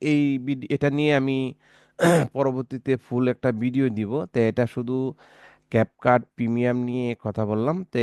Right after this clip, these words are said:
এখান থেকে আমি এক্সপোর্ট করে দিব। তো এক্সপোর্ট করে দেওয়ার জন্য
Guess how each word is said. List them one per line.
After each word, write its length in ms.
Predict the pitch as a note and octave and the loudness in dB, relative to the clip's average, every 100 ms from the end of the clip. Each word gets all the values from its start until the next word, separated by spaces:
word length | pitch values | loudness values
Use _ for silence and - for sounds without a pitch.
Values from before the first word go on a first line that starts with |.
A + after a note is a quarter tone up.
| A#2 | 0
এখান 260 | A#2+ B2+ A#2+ | 2 0 0
থেকে 240 | C#3 C#3 | -2 0
আমি 200 | C3 D#3 A#3+ D4 _ _ _ - | 0 0 -4 -8 _ _ _ -4
এক্সপোর্ট 440 | B2 A#2+ - B2+ A2+ | -2 -2 -4 -6 -4
করে 220 | - B2 | 0 2
দিব। 180 | A2+ A2+ E3+ A#3 _ _ _ - | 2 0 -2 -4 _ _ _ -6
তো 20 | |
এক্সপোর্ট 380 | A2+ - - D#3 | -4 -4 -6 -12
করে 200 | - E3 E3 | -2 2 4
দেওয়ার 260 | E3+ E3 | 6 6
জন্য 220 | D3+ C#3+ | 4 0